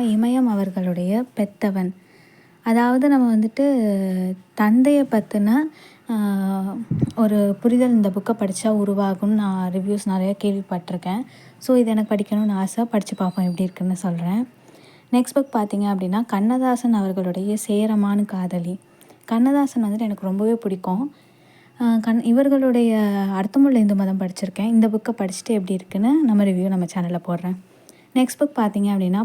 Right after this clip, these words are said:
பா ராகவன் அவர்களுடைய மணிப்பூர் கலவரம். இந்த ஃபைவ் புக்ஸ் என்னோட விஷ் லிஸ்ட்ல ரொம்பவே இம்பார்ட்டன்ட்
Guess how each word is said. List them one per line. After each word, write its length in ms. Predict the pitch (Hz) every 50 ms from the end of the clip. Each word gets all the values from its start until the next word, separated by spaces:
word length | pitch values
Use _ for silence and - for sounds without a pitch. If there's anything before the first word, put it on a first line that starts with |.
| 233 240
பா 260 | 233 214 226 247 262
ராகவன் 500 | 254 214 190 190 202 208 226 220 220 220
அவர்களுடைய 760 | 208 190 185 185 185 180 180 175 170 170 175 185 208 254 277 - _ _ _ _ _ _ _ - 214
மணிப்பூர் 520 | 208 214 220 247 240 240 - 254 247 247
கலவரம். 560 | - 208 180 180 180 180 175 175 175 175 - - _ _ _ _ _ - _ _ _ _ -
இந்த 220 | 269 262 269 277 277 -
ஃபைவ் 180 | - 233 240 247 226
புக்ஸ் 220 | 247 247 - -
என்னோட 260 | 233 202 202 196 190 196
விஷ் 160 | 190 - -
லிஸ்ட்ல 300 | 220 214 214 - 208 202
ரொம்பவே 360 | 196 196 190 196 196 202 196
இம்பார்ட்டன்ட் 460 | 190 185 180 - 196 190 180 185 180